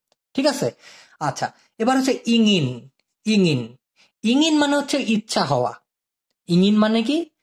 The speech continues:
ইচ্ছা হওয়া। আমরা জানি মাহু, মাহু, মাহু অথবা মাও মানে হচ্ছে চাওয়া, মাহু অথবা মাও মানে হচ্ছে চাওয়া। কিন্তু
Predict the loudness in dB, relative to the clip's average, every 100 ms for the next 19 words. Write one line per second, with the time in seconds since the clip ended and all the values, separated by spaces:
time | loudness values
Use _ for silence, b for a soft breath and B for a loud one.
0 | _ -4 -4 0 -2 0 -2 0 0 2
1 | 2 2 0 -4 b b -2 -2 0 -2
2 | -2 -4 -14 _ _ _ _ _ _ -6
3 | -2 0 0 0 0 0 0 -4 _ -20
4 | -20 _ _ -2 0 2 4 4 4 4
5 | 4 4 4 2 2 2 2 0 -2 -6
6 | -2 0 0 -2 -6 _ _ _ _ _
7 | _ _ _ _ _ _ _ _ _ _
8 | _ _ _ _ _ _ _ _ _ _
9 | -4 -4 0 2 2 2 2 2 2 2
10 | 2 2 2 0 -2 -4 -2 0 -2 -4
11 | b b b b -2 0 0